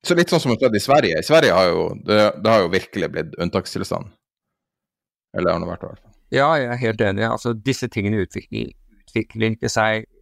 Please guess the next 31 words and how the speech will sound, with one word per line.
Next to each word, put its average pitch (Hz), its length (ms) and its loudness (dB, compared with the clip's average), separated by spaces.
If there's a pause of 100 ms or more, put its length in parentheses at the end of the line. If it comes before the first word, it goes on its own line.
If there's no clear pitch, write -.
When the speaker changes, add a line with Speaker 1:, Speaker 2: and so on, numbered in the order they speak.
Speaker 2:
lineært, 120 600 0
ikke 117 160 -8
sant? 127 180 0
Og 110 300 0 (960)
det 113 100 0
er 113 120 2
veldig 110 180 -4 (160)
lett - 240 -14
for 113 160 -2
oss - 180 -6
å 107 140 0
ha 95 160 0
en 101 100 -8
sånn 101 300 -4
lineære 101 760 0 (100)
tenking 113 720 -4 (560)
i, 117 120 0
i, 117 240 -2 (160)
i, 117 140 -2 (160)
i 113 160 -2
ting 101 180 -6
som 113 160 -6
skjer, 123 240 0
men 117 160 0
det 107 80 2
er 92 160 0
jo 95 80 -10
ikke - 140 -6
sånn. 98 240 -2 (100)
Altså, - 220 -10 (240)
plutselig 110 800 -2